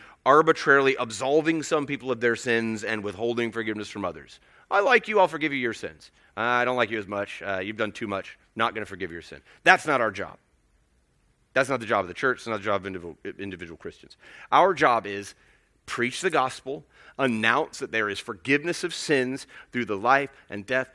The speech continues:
and resurrection of Christ. And then as a church to faithfully and intentionally and diligently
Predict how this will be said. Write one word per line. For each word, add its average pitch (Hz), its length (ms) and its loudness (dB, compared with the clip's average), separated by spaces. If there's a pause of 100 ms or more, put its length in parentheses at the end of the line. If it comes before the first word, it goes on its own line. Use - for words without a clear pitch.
(160)
and 95 100 -12
resurrection 113 480 -4
of 107 80 -14
Christ. - 600 -10 (840)
And 131 120 -2
then 127 180 -2
as 151 220 4
a 135 80 -2
church - 420 -2
to 120 140 -8
faithfully 127 880 0
and 123 200 -4
intentionally 120 800 -4
and 113 180 -8
diligently 107 920 -2